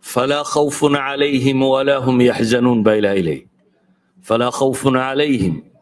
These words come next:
cabsiyo korkooda ma ahaanin, oo ka cabsan maayaan mustaqbalka iyo waxa soo socda. "ولا هم يحزنون"، tiiraanyoonna maayaan,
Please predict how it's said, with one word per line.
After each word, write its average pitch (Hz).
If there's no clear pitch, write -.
cabsiyo 139
korkooda 156
ma 156
ahaanin, 117
oo 113
ka 156
cabsan 147
maayaan 139
mustaqbalka 123
iyo 131
waxa 127
soo 151
socda. 101
"ولا 156
هم 165
يحزنون"، 160
tiiraanyoonna 160
maayaan, 143